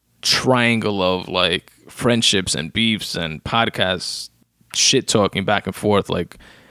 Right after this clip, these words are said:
throughout. But anyway, D J Akademiks take on the situation is that Rory and Mal, the only reason why they're doing numbers is because of the fallout from the Joe Budden podcast, and people kinda, like, wanna see what it is that they're gonna do.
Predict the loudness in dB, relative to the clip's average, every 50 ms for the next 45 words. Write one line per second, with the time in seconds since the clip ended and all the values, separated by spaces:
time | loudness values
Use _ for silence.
0 | _ _ _ -2 0 2 4 4 4 2 0 -2 _ -6 -2 0 2 2 2 2
1 | 2 2 2 0 0 -2 _ _ -6 -2 0 2 2 2 2 2 2 2 0 0
2 | 0 0 -2 -2 -4 -6 -6 -8 _ _ _ _ _ _ _ _ _ _ _ -12
3 | -4 -2 0 2 4 4 4 2 0 -4 -2 0 0 0 0 0 0 2 2 4
4 | 4 4 4 4 4 4 4 4 4 4 4 4 2 0 0 2 4 4 4 4
5 | 2 2 4 2 2 4 4 2 2 2 2 0 0 0 0 0 0 2 2 2
6 | 4 2 2 2 2 0 2 0 0 2 2 2 0 0 -4 -12 -20 -20 -20 -20
7 | -20 -20 _ _ _ _ _ -2 0 2 2 2 2 0 -2 -4 -6 -4 -4 -4
8 | -4 0 2 4 4 4 4 2 0 -4 -6 -6 -2 0 2 4 4 2 2 0
9 | -4 0 0 2 2 4 2 2 2 2 2 2 2 2 2 2 2 0 0 0
10 | 0 0 0 2 0 0 0 0 -2 -2 -2 -2 -2 -2 -2 0 0 0 2 2
11 | 0 0 0 0 0 2 2 0 2 2 2 4 4 2 2 2 0 0 0 -2
12 | -2 -2 -4 -2 -4 -4 0 2 2 2 2 2